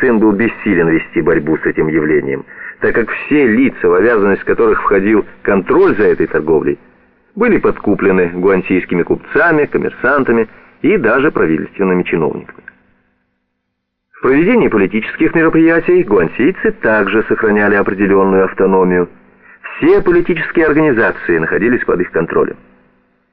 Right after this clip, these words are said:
Чан Кайши был мало популярен в Гуаньси. Его портреты висели только в книжных магазинах,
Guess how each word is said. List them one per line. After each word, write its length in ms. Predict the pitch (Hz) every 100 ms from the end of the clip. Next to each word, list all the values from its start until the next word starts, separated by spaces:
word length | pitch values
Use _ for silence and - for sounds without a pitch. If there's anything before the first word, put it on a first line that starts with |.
| _ _
Чан 240 | 143 139
Кайши 340 | 131 110 127 120
был 220 | 113 110
мало 320 | 123 101 87
популярен 540 | 87 90 85 82 80
в 80 | 78
Гуаньси. 520 | 78 78 76 - 76 - _ _ _ - -
Его 240 | 98 110
портреты 600 | 110 101 107 110 104 95
висели 260 | 95 107 95
только 260 | 92 90 -
в 80 |
книжных 400 | - 98 87 95
магазинах, 580 | 101 90 92 139 123 -